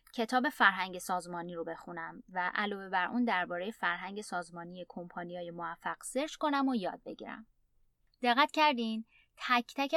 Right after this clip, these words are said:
قدم‌های کوتاه مدت من، کاری که این هفته باید انجام بدم، هدف گذاری سالانه من، هدف بلند مدتم، همه اینا همراستا با ساختن اون مدیره بود که توی چشم اندازم نوشتم.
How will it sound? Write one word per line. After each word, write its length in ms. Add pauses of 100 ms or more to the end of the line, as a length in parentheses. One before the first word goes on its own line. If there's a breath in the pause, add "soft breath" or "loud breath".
قدم‌های 680
کوتاه 420
مدت 380
من، 240
کاری 260
که 100
این 120
هفته 300
باید 180
انجام 340
بدم، 440 (220 loud breath)
هدف 340
گذاری 440
سالانه 640
من، 340
هدف 280
بلند 360
مدتم، 440
همه 260
اینا 340
همراستا 1000 (320 loud breath)
با 100
ساختن 500
اون 300
مدیره 480
بود 160
که 140
توی 160
چشم 280
اندازم 440
نوشتم. 480